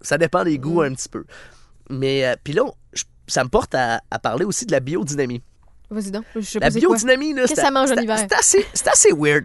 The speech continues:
Speaker 2: <laughs> Ok.
Speaker 1: Puis, tu sais, dans le fond, c'est un peu controversé aussi, la biodynamie, malgré que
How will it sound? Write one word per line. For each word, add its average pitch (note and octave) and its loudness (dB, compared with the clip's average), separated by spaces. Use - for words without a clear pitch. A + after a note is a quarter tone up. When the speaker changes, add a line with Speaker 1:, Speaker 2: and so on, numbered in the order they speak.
Speaker 2:
<laughs> - -8
Ok. D4+ 4
Speaker 1:
Puis, - 2
tu B3 4
sais, G4 0
dans E3 6
le E3 6
fond, B4+ 4
c'est - 2
un D3+ 4
peu - 4
controversé E3 0
aussi, E3 -2
la D3 2
biodynamie, A#2 -6
malgré C#3+ -2
que F3+ 2